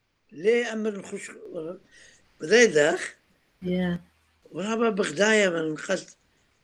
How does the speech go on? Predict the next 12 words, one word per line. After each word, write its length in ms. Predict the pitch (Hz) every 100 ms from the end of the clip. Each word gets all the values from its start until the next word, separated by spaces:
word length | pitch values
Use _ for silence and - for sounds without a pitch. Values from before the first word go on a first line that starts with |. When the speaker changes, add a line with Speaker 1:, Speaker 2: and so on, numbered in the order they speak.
| -
Speaker 1:
نونورتا 960 | 143 175 196 214 190 - 156 151 196 - _ _ _ _ _ _
أنا 200 | 180 185
خزيون 680 | 170 143 - 196 165 175 180
خا 380 | - 185 180 185
كل 240 | - -
داينامايت. 800 | 214 160 220 214 185 160 151 190 190 _ _ _ _ _ -
لما 180 | - 185
تكون 280 | 180 214 220
على 220 | 214 202
داخل 340 | 196 208 180 175
قداوة 540 | - 156 208 180 180
من 320 | 180 196 190